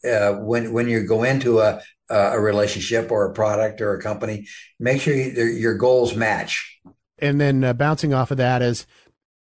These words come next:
Speaker 2: set your expectations carefully.
Speaker 1: Yeah, uh, you know, that's an interesting, that, that goes back again, you know, this all can be summarized down to its pros and cons. Okay.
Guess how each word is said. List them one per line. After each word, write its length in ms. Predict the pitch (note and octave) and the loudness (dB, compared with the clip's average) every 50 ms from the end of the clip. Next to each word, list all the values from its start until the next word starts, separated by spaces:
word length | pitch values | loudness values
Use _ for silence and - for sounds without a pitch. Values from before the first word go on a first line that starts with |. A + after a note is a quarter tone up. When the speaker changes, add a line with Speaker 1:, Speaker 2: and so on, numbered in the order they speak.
| _ - - | _ -14 -10
Speaker 2:
set 300 | F#2+ - - F3+ F3+ - | -6 -4 0 0 2 2
your 160 | F#3+ D#3+ C#3+ | 2 0 2
expectations 1000 | D3 C#3+ C#3+ - - - C#3 A#2+ - - - F3 E3+ F3 - - C3+ G#2+ G2+ - | 2 0 -2 -2 -2 -4 -4 -4 -4 -4 0 2 2 2 2 2 -2 -2 -4 -6
carefully. 640 | - - A#2 G2+ F#2 - - - E2+ - - A2+ _ _ _ _ _ _ _ _ _ _ _ _ _ _ _ _ _ _ - - | -6 -4 -4 -4 -4 -6 -8 -10 -10 -10 -14 -16 _ _ _ _ _ _ _ _ _ _ _ _ _ _ _ _ _ _ -12 -8
Speaker 1:
Yeah, 320 | - C#3+ B2+ - - - A2+ - - C3 | -6 -6 -6 -6 -8 -14 -16 -10 -4 -4
uh, 100 | A#2 G#2 - - - - - - - - - | -4 -4 -4 -10 -18 -20 -20 -18 -12 -4 0
you 60 | D#3+ | 2
know, 100 | D3+ D3+ | 2 4
that's 280 | D3 D3+ E3 G3 - - | 4 4 4 4 4 2
an 100 | C3+ B2+ | 2 2
interesting, 480 | C3+ C3+ C3+ - - - C3 A#2+ A#2+ A#2 | 2 0 0 -4 -4 0 0 0 2 2
that, 180 | C3 C#3+ C#3+ | 2 2 2
that 140 | C#3+ D3+ D3+ | 0 0 2
goes 200 | F3+ E3 D3+ C3 | 4 2 2 2
back 360 | C#3+ C#3+ C#3 C3+ C3+ - - - - | 2 2 2 2 0 -4 -14 -10 -4
again, 540 | B2 A#2+ A#2+ E3+ F#3 D#3+ B2+ G2 E2+ - - _ _ _ - | -4 -2 2 4 4 4 2 0 -2 -8 -14 _ _ _ -4
you 120 | C#3 C#3 | 0 0
know, 100 | C3+ C3 | 2 4
this 140 | C3 D3 C#3+ | 4 2 4
all 200 | F3+ G3 A3+ B3+ | 4 4 4 2
can 140 | - - D#3+ | 2 2 2
be 100 | - C#3 | 2 2
summarized 600 | C3+ - D#3 D3+ D3+ C3+ B2 A#2+ A#2 A#2 A#2 A2 | 2 2 2 2 4 4 4 4 4 2 2 2
down 260 | B2 A#2 A#2 A#2 A2+ | 2 2 2 2 0
to 120 | G2+ A2+ G#2+ | 0 0 -2
its 320 | - - - - - - - | -2 -2 -8 -10 -12 -14 -8
pros 320 | - - B2 A#2+ A#2 A#2 | 2 4 6 6 6 4
and 100 | B2 G#2 | 0 -4
cons. 440 | - G#2+ G#2+ G2 F2 D#2+ D2+ - - - | -2 -2 -2 -2 -2 -4 -8 -10 -10 -10
Okay. 420 | A2+ - - A2+ A2 G#2+ G#2+ - | -8 -2 0 0 0 0 -2 -6